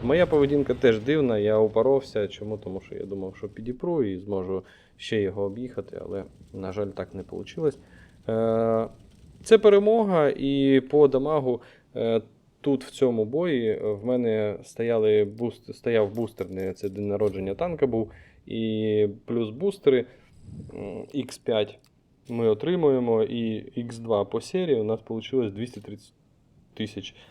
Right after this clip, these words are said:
сери нафармити. Чотири тисячі вісімсот шістдесят чотири дамага, три фрага. Е, бій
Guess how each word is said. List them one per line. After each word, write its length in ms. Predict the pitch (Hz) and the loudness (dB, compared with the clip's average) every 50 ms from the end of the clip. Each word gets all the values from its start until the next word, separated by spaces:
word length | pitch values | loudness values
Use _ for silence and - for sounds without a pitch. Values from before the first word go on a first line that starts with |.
| _ _ _ _ _ | _ _ _ _ _
сери 440 | - - - - 117 107 101 90 - - - - - - | -20 -8 0 2 2 2 2 0 -4 -8 -20 -18 -12 -8
нафармити. 720 | 104 104 101 101 - 165 175 185 175 156 143 - 135 123 131 - _ _ _ _ _ _ _ _ _ _ _ _ _ - - - | -6 -6 -6 -2 0 0 2 2 2 0 0 0 0 -2 -4 -6 _ _ _ _ _ _ _ _ _ _ _ _ _ -20 -20 -18
Чотири 320 | - - - - 180 151 131 | -18 -8 -4 -2 -2 0 0
тисячі 360 | 131 143 139 - - - 117 | -2 -2 -4 -4 -4 -6 -4
вісімсот 460 | 104 104 101 - 107 104 - 113 98 | -2 -2 -4 -6 -8 -6 -6 -6 -6
шістдесят 380 | - - 104 95 - - 92 - | -6 -8 -8 -8 -8 -10 -16 -16
чотири 380 | - - - - 101 95 98 | -18 -12 -8 -8 -6 -6 -6
дамага, 420 | 95 107 139 175 170 143 131 117 101 | -6 -6 -6 -6 -6 -6 -6 -8 -8
три 240 | 104 - 107 107 | -6 -6 -6 -6
фрага. 420 | 104 - 143 156 156 123 110 107 101 - - _ _ _ _ _ _ _ _ _ _ - | -4 -4 -4 -4 -4 -4 -6 -10 -12 -14 -20 _ _ _ _ _ _ _ _ _ _ -6
Е, 420 | 110 107 107 104 104 104 104 101 101 | -4 -2 -2 0 0 0 0 -2 -2
бій 360 | 101 120 175 240 269 269 247 | -4 -2 0 2 2 2 0